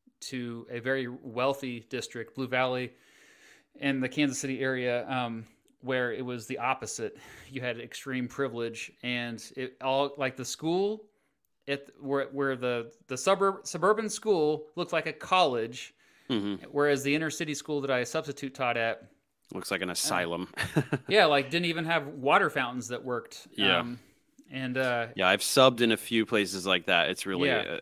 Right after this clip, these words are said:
Speaker 2: it's really astounding. Yeah.
Speaker 1: So, yeah, that, that's the, uh, that's, we gotta attack that problem. That's what I would focus on, making sure that every student had equal access. And if the, and usually that means, hey, just give the money directly to them. I'm a, I'm a big also proponent of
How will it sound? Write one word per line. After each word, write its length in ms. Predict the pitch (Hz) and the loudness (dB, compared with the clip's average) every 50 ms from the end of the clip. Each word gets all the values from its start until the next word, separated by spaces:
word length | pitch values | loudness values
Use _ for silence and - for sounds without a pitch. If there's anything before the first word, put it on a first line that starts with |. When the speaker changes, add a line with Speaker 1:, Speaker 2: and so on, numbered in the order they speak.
| - | -8
Speaker 2:
it's 200 | 92 92 - - | -8 -8 -6 -4
really 320 | 98 95 90 85 85 95 - - | -2 -2 0 0 0 0 -2 -2
astounding. 560 | - - - - 104 90 76 71 76 78 76 - - _ _ _ _ _ _ _ _ _ _ _ _ _ _ _ - | -4 -6 -4 -4 -2 -4 -2 -4 -4 -6 -8 -10 -12 _ _ _ _ _ _ _ _ _ _ _ _ _ _ _ -4
Yeah. 80 | - | 0
Speaker 1:
So, 260 | 170 180 175 175 - - | 2 4 4 2 0 -4
yeah, 220 | 202 226 214 151 | -2 0 2 2
that, 180 | 135 156 160 156 | 0 -2 -4 -4
that's 200 | 165 170 165 - | -4 -4 -4 -4
the, 280 | - - 165 156 156 156 | -8 -8 -6 -4 -2 -2
uh, 200 | 151 151 147 143 135 - _ _ _ _ _ _ _ _ _ _ _ _ _ _ _ _ _ _ _ _ _ _ _ _ _ - | -2 -2 -2 -4 -8 -14 _ _ _ _ _ _ _ _ _ _ _ _ _ _ _ _ _ _ _ _ _ _ _ _ _ -2
that's, 260 | 151 156 151 - - - _ _ _ _ _ _ | -2 0 0 -2 -6 -12 _ _ _ _ _ _
we 140 | - 139 139 | -6 -4 -2
gotta 240 | 127 151 143 143 135 | 0 2 2 2 2
attack 300 | 127 - - 135 127 - | 0 -2 -2 -4 -4 -2
that 180 | 131 120 - - | -4 -6 -6 -6
problem. 460 | - 117 107 107 104 104 101 104 104 - _ _ _ _ - | -6 -4 -4 -4 -6 -8 -10 -12 -14 -18 _ _ _ _ -8
That's 220 | 127 127 - - | -6 -6 -6 -4
what 120 | 139 123 120 | -4 -2 -2
I 20 | |
would 140 | 117 113 - | -2 -2 -4
focus 360 | - 113 104 98 104 - - | -4 -6 -6 -8 -10 -14 -12
on, 280 | 107 101 104 110 104 - _ - | -10 -10 -10 -10 -12 -16 _ -12
making 240 | 123 113 - 131 | -10 -8 -8 -8
sure 240 | 123 - - 127 117 | -8 -8 -6 -6 -6
that 180 | 113 117 117 - - _ - | -6 -8 -8 -10 -14 _ -6
every 460 | 135 131 135 139 143 143 139 139 131 | -4 -4 -2 -2 0 0 -2 -4 -6
student 500 | - - - - 135 127 131 127 127 123 | -10 -12 -8 -8 -8 -6 -6 -8 -8 -10
had 320 | 120 127 123 120 117 - - | -8 -6 -6 -6 -6 -8 -10
equal 300 | 127 123 - 127 110 92 | -14 -14 -12 -12 -8 -6
access. 640 | 123 120 117 - - - 120 110 113 110 - - | -6 -6 -6 -6 -10 -8 -6 -6 -6 -8 -10 -14
And 260 | 123 120 113 110 104 - _ _ _ - | -14 -14 -14 -14 -16 -18 _ _ _ -10
if 160 | 139 - - | -10 -10 -10
the, 100 | - - - _ _ _ _ _ | -12 -16 -16 _ _ _ _ _
and 100 | 113 110 | -14 -8
usually 300 | 113 131 143 147 156 151 139 | -6 -6 -4 -2 0 2 2
that 180 | 135 131 - 127 | 2 2 0 0
means, 240 | 131 131 123 123 | -2 -2 -4 -4
hey, 160 | - 143 135 127 | -4 -4 -4 -4
just 200 | 120 117 - - | -6 -10 -10 -6
give 260 | 127 143 151 135 131 | -4 -4 -4 -4 -4
the 80 | 123 | -4
money 260 | 123 123 127 127 123 123 | -2 -2 -2 -2 -2 -4
directly 420 | 123 123 117 117 117 - - 113 | -4 -2 -2 -2 -2 -4 -8 -12
to 160 | - - 123 110 | -12 -12 -12 -12
them. 160 | - 113 110 | -12 -10 -8
I'm 140 | 123 143 151 | -6 -6 -6
a, 60 | 151 | -6
I'm 160 | 156 165 165 | -4 -4 -2
a 60 | 165 151 | -2 0
big 220 | 139 151 135 143 | 0 0 2 2
also 260 | 135 135 131 - 131 | 2 0 0 -2 -8
proponent 500 | - - 120 - 135 123 120 123 120 113 | -10 -12 -10 -8 -6 -6 -6 -6 -6 -8
of 180 | 110 107 107 | -10 -10 -10